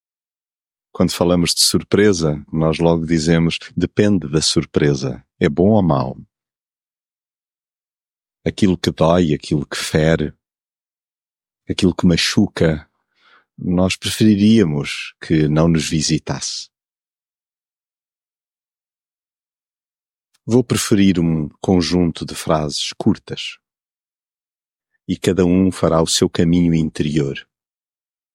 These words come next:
Uma farpa no pé. Uma espinha na garganta. Um murro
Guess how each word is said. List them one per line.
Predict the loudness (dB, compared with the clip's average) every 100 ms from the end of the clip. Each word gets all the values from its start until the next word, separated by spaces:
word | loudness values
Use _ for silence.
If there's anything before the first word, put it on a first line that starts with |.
| _ _ _ _ _ 2
Uma | 2 2
farpa | 0 0 0 0 0 0 -2 _ _ _ _ _ _ _
no | -2 -2
pé. | 0 -4 -6 _ _ _ _ _ _ _ _ _ _ _ _ _ _ _ _ _ _ _ _ _ _ _ _
Uma | 2 2
espinha | 0 -2 2 4 2 -2 -10 _ _ _ _ _ _
na | -6 -2
garganta. | -2 -2 -4 -6 -16 -20 _ _ _ _ _ _ _ _ _ _ _ _ _ _ _ _ _ _ _ _ _
Um | 2 6 6
murro | 6 6 4 2 2